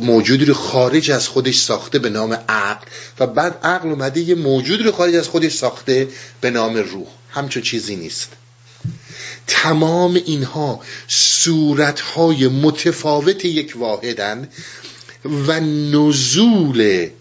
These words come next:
یک جریان احدیان. اینا مطلقاً بدین معنی نیست که حالا یه فاصله هست ما می‌ریم تو ا-، روح، حالا روح رو طی می‌کنیم، یه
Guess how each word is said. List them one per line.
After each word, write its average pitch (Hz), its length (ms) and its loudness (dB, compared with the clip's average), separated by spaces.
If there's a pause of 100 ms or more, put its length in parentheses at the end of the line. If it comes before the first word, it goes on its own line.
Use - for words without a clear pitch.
(440)
یک 127 560 -2
جریان 147 680 0
احدیان. 95 640 -10 (1500)
اینا 123 260 2
مطلقاً 143 760 0
بدین 107 360 -2
معنی 101 280 -6
نیست 147 240 -6
که 107 160 -2 (340)
حالا 117 320 0 (200)
یه 135 100 2
فاصله 123 560 0
هست 156 260 -8
ما 143 80 -2
می‌ریم 143 220 -4
تو - 220 -8
ا-، 117 260 -4
روح، 160 340 0 (320)
حالا 156 200 2
روح 165 260 2
رو 170 80 2
طی 185 300 -2
می‌کنیم، 165 440 -2
یه 151 220 0